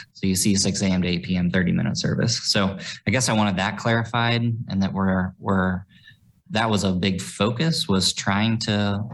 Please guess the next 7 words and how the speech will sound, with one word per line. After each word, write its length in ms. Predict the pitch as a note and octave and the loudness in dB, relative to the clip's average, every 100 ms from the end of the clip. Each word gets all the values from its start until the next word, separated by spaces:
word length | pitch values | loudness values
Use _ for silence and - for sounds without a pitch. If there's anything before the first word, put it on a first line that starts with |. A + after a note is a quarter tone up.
| - - - _ - | -8 -10 -14 _ -2
like, 140 | F#2+ | -2
s-, 400 | - - - - - | 2 2 2 -2 -12
smooth 520 | - - G#2 A2 G#2 | -6 2 2 2 0
that 280 | G#2 G2+ G#2 | -2 -2 -4
experience 460 | G#2+ - A2 G#2+ | -4 0 0 0
from 180 | - G2+ | 0 0
the 300 | F#2+ F2+ F2+ | 2 0 -4